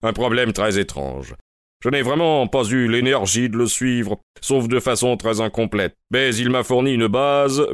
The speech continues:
pour quelques réflexions très agréables. Si tu avais envie d'entendre les faits, mon cher Mycroft,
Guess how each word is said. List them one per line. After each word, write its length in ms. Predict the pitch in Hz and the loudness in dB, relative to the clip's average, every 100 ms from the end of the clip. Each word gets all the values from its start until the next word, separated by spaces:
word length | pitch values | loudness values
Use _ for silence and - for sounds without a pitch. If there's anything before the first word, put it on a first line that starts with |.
| 101 | 0
pour 320 | 120 117 107 | 2 4 2
quelques 340 | 131 110 117 | 0 0 0
réflexions 600 | 120 120 120 104 - 143 | 0 0 -2 -2 -2 -2
très 260 | 113 139 117 | 0 0 0
agréables. 640 | 120 98 90 78 69 85 78 - - | 0 2 2 2 -2 -4 -6 -12 -6
Si 160 | - | -4
tu 140 | - 123 | 0 2
avais 160 | 113 | 2
envie 400 | 120 117 110 120 | 2 2 0 0
d'entendre 520 | 110 107 101 107 104 95 | 0 0 2 0 2 2
les 120 | 92 | 0
faits, 320 | - 110 139 _ _ _ _ | 0 -2 -2 _ _ _ _
mon 160 | 90 90 | -2 -2
cher 240 | - 120 | 0 2
Mycroft, 680 | 104 101 - 165 190 - | 2 0 0 0 0 -2